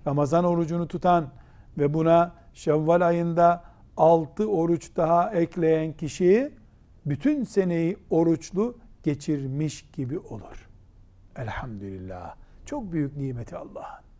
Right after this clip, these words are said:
Çok büyük nimeti. Burada, e, bir takım hatırlatmalarımızda fayda var. Nasıl olsa bu ikinci günüyle otuzuncu günü arasındadır diye ne hikmetse bunu son on güne sıkıştırıyoruz.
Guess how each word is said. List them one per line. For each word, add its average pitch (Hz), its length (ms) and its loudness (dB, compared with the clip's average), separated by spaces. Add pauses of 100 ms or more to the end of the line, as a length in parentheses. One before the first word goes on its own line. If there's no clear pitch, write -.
(340)
Çok 160 260 -6
büyük 131 240 -14
nimeti. - 320 -18 (640)
Burada, 254 500 0 (520)
e, 156 440 -2
bir 233 120 -2
takım 190 300 -4
hatırlatmalarımızda 151 1000 -2
fayda 123 440 -6
var. 139 140 -10 (720)
Nasıl 254 340 2
olsa 220 380 -2
bu 220 260 -2 (340)
ikinci 214 440 -4
günüyle 190 320 -4
otuzuncu 175 540 -6
günü 170 160 -4
arasındadır 151 1000 -2
diye 139 340 -2 (1300)
ne 262 140 2
hikmetse 175 720 -4 (720)
bunu 247 200 -2
son 240 280 -4
on 220 300 0
güne 202 220 -2
sıkıştırıyoruz. - 920 -16